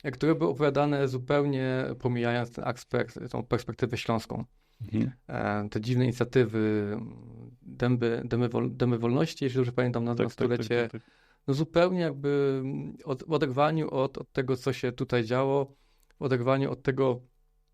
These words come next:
Speaker 1: e, ile osób, e, tutaj zamieszkuje, e, o tożsamości śląskiej, m, a to też są właśnie nasze podatki,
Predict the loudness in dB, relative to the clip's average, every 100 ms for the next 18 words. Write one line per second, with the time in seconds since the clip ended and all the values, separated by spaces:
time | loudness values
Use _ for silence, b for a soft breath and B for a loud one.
0 | _ -6 -4 -2 0 2 2 2 2 2
1 | 0 -2 -2 0 2 4 2 -2 2 4
2 | 4 0 b b b b -4 -2 -2 -4
3 | -2 0 0 -2 -6 -2 -2 0 2 4
4 | 2 -4 b b b -4 -2 -2 -2 0
5 | 0 0 0 0 0 0 0 -2 -2 -2